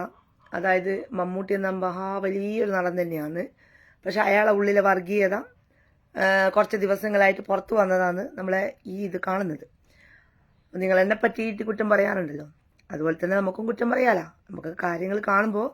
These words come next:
പ്രതികരിക്കാൻ പറ്റുമല്ലോ. അപ്പോൾ ഞാൻ അതിനെ പറ്റിയിട്ട് പറഞ്ഞതിന് മുതൽ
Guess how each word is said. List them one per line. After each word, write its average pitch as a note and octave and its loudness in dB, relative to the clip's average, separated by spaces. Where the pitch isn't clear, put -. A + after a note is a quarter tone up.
പ്രതികരിക്കാൻ G#3 0
പറ്റുമല്ലോ. A3 0
അപ്പോൾ E3+ -4
ഞാൻ E3 0
അതിനെ E3+ -2
പറ്റിയിട്ട് F#3 -2
പറഞ്ഞതിന് F#3 0
മുതൽ F#3 0